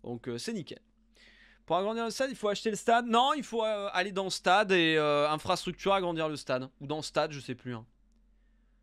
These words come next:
Et joueurs style Giroud. Bah, Giroud, il a la retraite, mais ouais, ouais, ouais. On a des joueurs intéressants. Là, de Pulisic, c'est gros joueur, hein.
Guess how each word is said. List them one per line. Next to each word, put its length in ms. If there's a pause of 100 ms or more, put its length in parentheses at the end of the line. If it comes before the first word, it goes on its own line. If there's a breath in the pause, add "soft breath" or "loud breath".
(420)
Et 140
joueurs 180
style 180
Giroud. 480
Bah, 200
Giroud, 280
il 60
a 40
la 40
retraite, 380
mais 200
ouais, 280
ouais, 140
ouais. 300
On 120
a 80
des 140
joueurs 200
intéressants. 460
Là, 80
de 60
Pulisic, 380
c'est 140
gros 180
joueur, 220
hein. 100